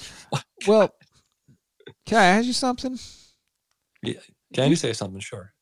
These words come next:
Speaker 2: You s-, I mean, I'm all about covid, you know, all about it. Big fan.
Speaker 1: All about it.
Speaker 2: But,
Speaker 1: <laughs>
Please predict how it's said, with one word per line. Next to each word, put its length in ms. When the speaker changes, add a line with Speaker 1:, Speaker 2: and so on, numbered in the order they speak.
Speaker 2:
You 200
s-, 240
I 80
mean, 400
I'm 440
all 200
about 380
covid, 400
you 100
know, 240
all 220
about 280
it. 60
Big 180
fan. 400
Speaker 1:
All 220
about 220
it. 160
Speaker 2:
But, 260
Speaker 1:
<laughs> 640